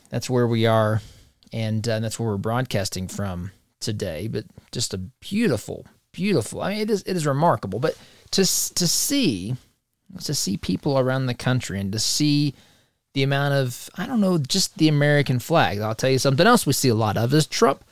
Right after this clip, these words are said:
Trump flags, Trump stickers. Heck, you drive, even on I seventy, traveling from Indianapolis, which is, of course, home base, to, say, Colorado Springs. We had to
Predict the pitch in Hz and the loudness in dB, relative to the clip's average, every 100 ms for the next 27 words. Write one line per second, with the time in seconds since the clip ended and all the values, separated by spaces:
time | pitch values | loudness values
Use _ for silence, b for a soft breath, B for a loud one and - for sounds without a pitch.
0 | _ _ _ - 196 208 - 135 110 67 | _ _ _ 0 2 2 2 0 2 0
1 | - - - _ _ _ _ - - - | -10 -14 -14 _ _ _ _ -12 -8 -4
2 | - - 160 165 156 151 147 - _ _ | -2 2 2 2 0 0 -6 -12 _ _
3 | _ _ _ 151 - 185 175 170 160 147 | _ _ _ -8 -2 2 6 8 6 4
4 | 214 277 220 165 143 170 160 - 160 131 | 0 2 2 2 0 0 0 2 4 4
5 | 101 85 107 131 _ - - 147 160 156 | 2 -4 -6 -10 _ -4 2 4 4 2
6 | 151 151 139 - 131 127 131 - 139 147 | 0 -2 -4 2 2 2 -2 -4 -4 -2
7 | 143 131 127 120 127 139 - 107 - 104 | -2 -2 -4 -4 -4 -4 -6 -8 -6 -6
8 | - - 101 - - b b b - 156 | -4 -2 -2 -4 -8 b b b -2 2
9 | 139 101 90 - - - _ _ _ _ | 2 0 -2 -4 -6 -10 _ _ _ _
10 | _ _ _ _ - - 143 135 135 131 | _ _ _ _ -6 0 2 2 2 2
11 | 127 - B B _ - - - _ - | 0 -4 B B _ -20 -18 -18 _ -8
12 | 104 - 139 131 127 120 - 135 117 110 | -8 0 4 6 4 2 0 0 2 2
13 | 110 104 98 | -2 -4 -6